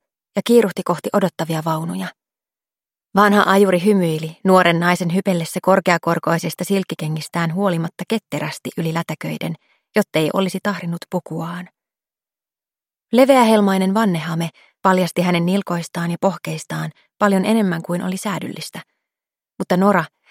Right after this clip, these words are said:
ei ujostellut Peppersia. Mies oli ollut vuosikausia hänen perheensä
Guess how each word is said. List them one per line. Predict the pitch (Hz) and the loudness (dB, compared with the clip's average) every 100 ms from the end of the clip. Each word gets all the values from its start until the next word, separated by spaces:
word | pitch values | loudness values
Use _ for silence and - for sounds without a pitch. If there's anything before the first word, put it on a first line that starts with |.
| - - | -16 -2
ei | 214 | 2
ujostellut | 214 233 175 - 160 160 - | 4 2 2 -6 -10 -10 -10
Peppersia. | 170 165 - - 180 - _ _ _ _ _ _ _ - | -8 -8 -8 -10 -12 -14 _ _ _ _ _ _ _ 2
Mies | 240 269 - | 6 6 4
oli | 254 233 | 4 4
ollut | 220 214 | 4 4
vuosikausia | 247 240 196 190 185 180 | 4 4 2 2 2 0
hänen | 170 180 175 | 0 0 2
perheensä | 196 185 180 - | 2 2 0 -4